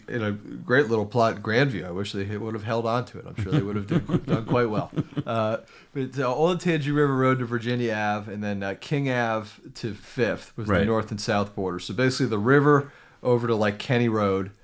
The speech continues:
Speaker 1: and then King Avenue to Fifth Avenue was basically this little town that housed, uh, uh, not only the equipment and things of the, the circus, but, like, all of the folks that worked on it, all of the animals,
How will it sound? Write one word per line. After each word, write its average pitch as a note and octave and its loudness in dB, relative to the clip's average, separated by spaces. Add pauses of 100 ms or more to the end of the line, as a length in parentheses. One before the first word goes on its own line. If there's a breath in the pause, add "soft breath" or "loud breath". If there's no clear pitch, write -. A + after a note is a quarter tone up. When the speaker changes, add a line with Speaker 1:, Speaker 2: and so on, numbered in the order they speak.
(320 soft breath)
Speaker 1:
and G#2 -4
then G2+ -2
King A#2+ 0
Avenue A2 2
to F#2 -4
Fifth G#2 -4
Avenue G2 -2
was F#2+ -6
basically A2+ 0
this G2+ -4
little A#2 2
town A#2 2
that G2 -2
housed, G2+ 0 (680 loud breath)
uh, A#2+ -8
uh, A2 -2
not C#3 6
only C#3 6
the A#2 2
equipment B2+ 2
and G2+ -8
things G#2 -2
of F#2+ -8
the, G2 -6 (120)
the F#2+ -6
circus, G#2 -6
but, G#2+ -6
like, G2 -4
all G2+ 2
of G#2+ -2
the G2+ -10
folks G2+ -6
that F#2+ -4
worked G#2+ -4
on F#2 -6
it, F2 -10 (320 soft breath)
all G#2+ 2
of A2+ 4
the G#2+ -2
animals, G#2+ -4